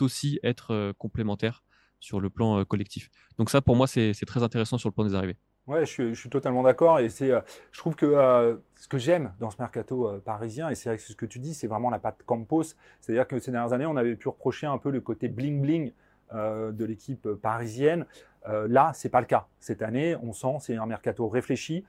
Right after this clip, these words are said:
Speaker 2: avec des profils qu'on n'attendait pas forcément, parce que si vous revenez, allez, euh, deux mois en arrière, je pense que vous, on vous aurait cité ces différents noms. Je suis pas sûr que vous auriez, euh, parié sur ça. Mais sur le papier, franchement, c'est solide.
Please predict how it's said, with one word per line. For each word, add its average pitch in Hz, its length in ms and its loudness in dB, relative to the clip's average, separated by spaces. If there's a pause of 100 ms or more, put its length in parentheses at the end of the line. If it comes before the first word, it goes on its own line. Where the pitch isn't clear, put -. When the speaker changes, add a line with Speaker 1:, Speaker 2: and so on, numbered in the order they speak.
(160)
Speaker 2:
avec 117 180 -4
des 120 100 -2
profils 156 340 -4
qu'on 147 100 -4
n'attendait 139 360 0 (260)
pas 107 100 0
forcément, 180 440 4
parce 170 140 0
que 165 80 -2
si 139 140 -4
vous 151 160 4
revenez, 151 440 -2 (340)
allez, 127 320 6
euh, 110 180 4 (380)
deux 143 160 2
mois 156 180 2
en 160 80 6
arrière, 165 400 4 (200)
je - 60 -20
pense 139 140 -8
que - 80 -4
vous, 135 80 -2
on 135 200 -4
vous 127 120 0
aurait 131 160 6
cité 156 260 -2
ces 156 140 -6
différents 139 380 0
noms. 165 140 -2
Je 175 60 -12
suis 143 100 -14
pas 139 100 0
sûr 170 140 -2
que 147 60 -6
vous 143 100 -2
auriez, 135 280 2
euh, 120 160 6
parié 131 320 0
sur 127 180 -4
ça. 190 200 2 (380)
Mais 190 340 4
sur - 180 0
le 123 80 2
papier, 175 400 0 (100)
franchement, 175 440 -6
c'est - 220 -6
solide. 151 440 0